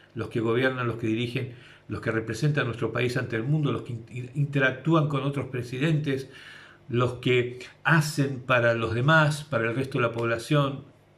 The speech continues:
lo que sea, son muy importantes. Es como el niño que odia a sus padres, pero de repente cuando escucha a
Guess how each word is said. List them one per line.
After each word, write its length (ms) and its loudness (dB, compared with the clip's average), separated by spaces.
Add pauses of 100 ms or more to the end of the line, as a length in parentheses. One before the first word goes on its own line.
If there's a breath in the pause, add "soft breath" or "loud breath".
lo 160 6
que 140 0
sea, 560 2 (840 loud breath)
son 500 0 (260)
muy 320 4
importantes. 600 2
Es 140 2
como 520 2 (760)
el 200 0
niño 360 4
que 140 0
odia 440 6
a 40 0
sus 220 -4
padres, 500 2
pero 180 0
de 120 0
repente 420 -2
cuando 260 -4
escucha 460 2
a 180 -4